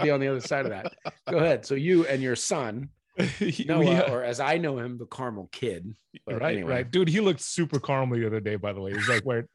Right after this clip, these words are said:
Speaker 2: <laughs> well, caramel colored shirt,
Speaker 1: Look,
Speaker 2: caramel
Speaker 1: I'm
Speaker 2: pants.
Speaker 1: more Neapolitan than ever.
Speaker 2: <laughs>
Speaker 1: Look at
Speaker 2: Yeah, I
Speaker 1: this. I
Speaker 2: saw
Speaker 1: got my
Speaker 2: that. Oh, I
Speaker 1: chocolate,
Speaker 2: saw it,
Speaker 1: my
Speaker 2: dude.
Speaker 1: strawberry, and my, uh, vanilla right there. That's why we gave each other those nicknames.
Speaker 2: <laughs>
Speaker 1: Anyway,
Speaker 2: Right.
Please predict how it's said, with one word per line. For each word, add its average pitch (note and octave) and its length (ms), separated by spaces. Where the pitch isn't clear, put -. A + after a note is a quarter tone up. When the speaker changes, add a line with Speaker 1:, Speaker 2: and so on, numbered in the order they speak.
Speaker 2:
<laughs> - 220
well, E3 260
caramel E3+ 340
colored D#3+ 280
shirt, D#3+ 160
Speaker 1:
Look, F#3+ 180
Speaker 2:
caramel D#3 260
Speaker 1:
I'm G3 160
Speaker 2:
pants. F#3+ 80
Speaker 1:
more F#3+ 200
Neapolitan F3+ 920
than C3+ 160
ever. D3 360
Speaker 2:
<laughs> - 120
Speaker 1:
Look D#3 160
at D3+ 80
Speaker 2:
Yeah, - 80
I D3+ 100
Speaker 1:
this. C3 140
I C3+ 40
Speaker 2:
saw D3 60
Speaker 1:
got C3+ 140
my B2+ 60
Speaker 2:
that. - 160
Oh, - 20
I D3+ 140
Speaker 1:
chocolate, C#3+ 200
Speaker 2:
saw D#2 200
it, - 60
Speaker 1:
my D3 60
Speaker 2:
dude. A2 140
Speaker 1:
strawberry, D3+ 800
and D3+ 240
my, B2+ 320
uh, A2+ 200
vanilla B2 520
right B2+ 220
there. A#2+ 360
That's D#3 220
why E3 300
we C3+ 420
gave C#3+ 260
each B2+ 180
other A#2+ 180
those A#2 240
nicknames. A#2+ 500
Speaker 2:
<laughs> - 80
Speaker 1:
Anyway, D#3 380
Speaker 2:
Right. - 120